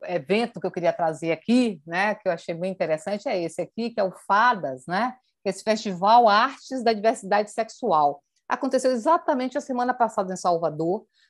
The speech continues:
né, num céu aqui, no bairro de Valéria. Valéria é um bairro que fica no subúrbio de Salvador, certo? Ali perto da B R trezentos e vinte e quatro, que é essa B R que, principal de saída aqui da cidade, pro interior e pra outras capitais, enfim,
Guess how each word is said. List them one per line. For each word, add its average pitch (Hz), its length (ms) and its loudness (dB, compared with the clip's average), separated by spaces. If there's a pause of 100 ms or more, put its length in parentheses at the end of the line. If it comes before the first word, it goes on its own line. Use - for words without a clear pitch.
né, 175 140 -2
num 262 160 2
céu 190 420 2
aqui, 208 280 -2
no 240 160 0
bairro 202 280 0
de 208 120 -6
Valéria. 160 680 -2
Valéria 233 340 2
é - 20 2
um 269 100 0
bairro 202 280 2
que 214 60 -12
fica 214 140 -6
no 226 80 -4
subúrbio 226 500 -2
de 214 60 -10
Salvador, 180 640 -2 (320)
certo? - 280 -2
Ali 196 100 0
perto 208 240 0
da 214 80 2
B 196 120 0
R 214 220 4
trezentos 208 380 -6
e - 20 -14
vinte 202 140 -12
e - 100 -20
quatro, 175 340 0
que - 80 -6
é - 20 -4
essa 175 180 -6
B 170 120 0
R 175 200 0
que, 160 180 -12 (100)
principal 190 400 -2
de 180 100 -10
saída 185 500 -4
aqui 165 120 -10
da 156 140 -8
cidade, 160 640 -8
pro 180 120 -10
interior 185 680 2
e - 20 -4
pra 185 200 -2
outras 175 380 -2
capitais, 175 560 -6
enfim, 180 400 -10